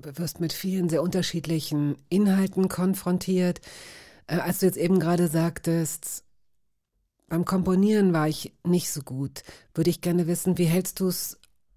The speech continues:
heute mit sowas wie Intuition? Würdest du sagen, Intuition, ähm, intuitives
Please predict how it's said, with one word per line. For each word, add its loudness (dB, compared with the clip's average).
heute -2
mit 0
sowas -2
wie -4
Intuition? -2
Würdest -2
du -4
sagen, -2
Intuition, 0
ähm, 0
intuitives 0